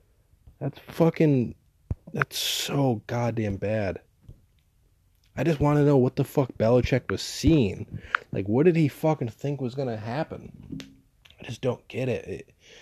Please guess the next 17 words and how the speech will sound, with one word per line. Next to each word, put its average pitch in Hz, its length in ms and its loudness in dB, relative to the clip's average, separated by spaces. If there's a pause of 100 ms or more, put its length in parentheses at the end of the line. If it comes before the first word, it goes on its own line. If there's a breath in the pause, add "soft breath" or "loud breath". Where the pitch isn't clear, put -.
(260 loud breath)
as - 80 -14
soon 143 160 0
as 143 100 2
this 123 120 -2
move 127 240 2
happened, 110 400 -4
I 90 80 -8
was 98 200 -10
like, 90 180 -12
so, 131 460 -6
I 107 120 -6
knew 131 240 4
we 139 160 6
lived 117 200 2
in 117 80 -2
a 110 60 -2
simulation. 98 680 -6